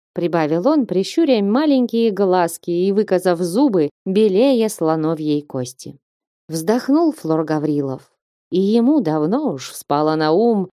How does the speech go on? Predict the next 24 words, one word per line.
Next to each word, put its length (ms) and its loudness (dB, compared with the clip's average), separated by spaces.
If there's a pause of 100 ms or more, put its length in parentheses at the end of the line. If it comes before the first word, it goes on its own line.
(160)
что 200 0
Дмитрий 340 2
Петрович 600 0
гулят. 720 -2 (340)
А 160 -8
как 240 -6
ограбят, 680 -2 (220)
укокошат, 840 0 (140)
да 180 2
в 60 -4
воду. 640 0 (640)
Думает, 680 -2
и 140 0
телом, 540 0
и 60 2
душой 500 2
преданный 680 0
ему 320 -4
приказчик. 760 -10 (460)
Между 360 2
тем 300 4
и 40 4
татарин 500 2
призадумался. 880 -2